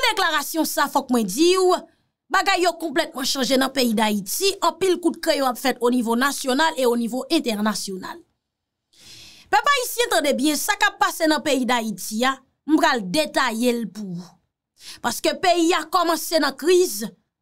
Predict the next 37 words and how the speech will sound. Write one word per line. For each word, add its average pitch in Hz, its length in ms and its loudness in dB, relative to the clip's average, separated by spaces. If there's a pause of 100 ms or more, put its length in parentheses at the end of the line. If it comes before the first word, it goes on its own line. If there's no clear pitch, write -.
(460)
depi 311 560 2
an 302 160 2
mil 330 240 6
nèf 285 160 0
san 320 160 -2
katrevensis 262 800 0
e 262 80 4
jiska 294 400 2
jounen 339 400 2
jodi 247 400 0
a, 277 80 0
nou 285 80 -4
pa 277 160 0
ka 262 160 0
konnen 277 320 -4
ti 285 240 -6
tan 294 160 -2
stabilite. 240 720 -2 (1800)
Nou 403 240 4
pa 392 160 2
ka 349 240 0
konnen 320 320 4
sa 277 160 -2
ditou. 285 480 -2 (580)
Gang 330 400 0
toujou 330 400 0
ap 294 160 -4
touye 302 320 2
sa 262 160 -2
ki 269 160 -4
pi 269 160 0
mal 240 240 2
yo. 269 140 -6 (640)
E 359 160 4
raple 370 460 4
ou 330 100 4
nan 339 160 2